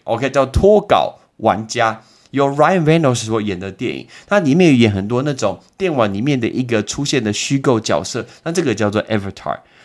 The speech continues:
那《阿凡达》在二零零九年为什么可以去成为历史上的第一名呢？很简单，因为它是第一部你今天可以戴上三D眼镜，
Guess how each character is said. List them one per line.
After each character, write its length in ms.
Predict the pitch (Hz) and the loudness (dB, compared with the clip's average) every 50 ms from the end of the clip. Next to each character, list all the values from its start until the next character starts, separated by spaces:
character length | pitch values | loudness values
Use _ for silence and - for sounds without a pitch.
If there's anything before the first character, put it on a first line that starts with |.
| _ _ - | _ _ -2
那 80 | - | 0
《阿 160 | - - 240 | 2 2 2
凡 180 | 240 226 202 185 | 2 4 2 2
达》 140 | 165 147 143 | 2 2 4
在 140 | 151 165 - | 4 4 4
二 120 | 156 185 | 4 2
零 180 | 165 151 131 117 | 2 2 0 0
零 120 | 120 131 | 0 2
九 180 | 123 123 104 98 | 2 2 2 2
年 220 | 104 107 120 139 | 2 0 0 2
为 160 | 175 233 247 | 4 4 4
什 240 | 208 - - 120 101 | 4 4 2 0 0
么 200 | 95 98 92 90 | 0 -2 -6 -6
可 200 | 90 - - 147 | -8 -6 -4 -4
以 60 | 135 127 | -4 -4
去 120 | 139 135 | -4 -6
成 220 | 123 - 110 104 | -8 -8 -6 -4
为 100 | 107 107 | -4 -2
历 120 | 131 160 160 | -2 -4 -4
史 160 | 131 110 95 | -4 -4 0
上 180 | 120 127 127 110 | 0 0 0 0
的 80 | 107 | -2
第 160 | 101 - 131 | -2 -2 0
一 80 | 139 139 | 0 2
名 220 | 123 98 80 90 | 0 0 0 0
呢？ 120 | 101 95 90 - - _ - | -2 -2 -4 -6 -10 _ -2
很 100 | 175 208 | -2 0
简 180 | - 147 104 | 0 0 0
单， 220 | 95 - 113 151 160 - _ - _ | 0 0 -2 -2 -4 -8 _ -20 _
因 100 | - 156 | -4 -4
为 60 | 165 | -2
它 160 | 160 160 151 165 | 0 0 0 0
是 100 | - 165 | -2 -2
第 240 | 151 - 208 220 | 0 4 4 4
一 40 | 233 220 | 4 4
部 280 | 233 226 160 - - - _ - | 4 2 2 2 0 -4 _ -12
你 80 | 117 | -6
今 160 | 110 135 147 | -4 -2 0
天 120 | 160 165 160 | 2 2 2
可 140 | 156 156 131 | 4 2 2
以 40 | 117 | 4
戴 180 | 147 131 127 | 4 2 2
上 240 | 120 - 123 110 104 - _ _ | 2 0 -2 -2 -4 -8 _ _
三 260 | - 165 175 190 160 | -4 -2 -2 -2 -2
D 180 | - 175 175 | -2 0 2
眼 180 | 160 123 92 87 | 4 4 4 2
镜， 300 | - - 135 110 87 - | 2 2 2 2 2 0